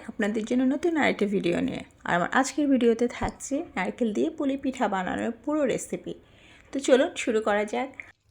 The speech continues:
তো প্রথমে পুরটা তৈরি করে নিচ্ছি। আর আমি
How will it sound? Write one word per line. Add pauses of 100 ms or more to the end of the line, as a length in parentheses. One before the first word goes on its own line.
(480)
তো
প্রথমে
পুরটা
তৈরি
করে
নিচ্ছি। (280)
আর
আমি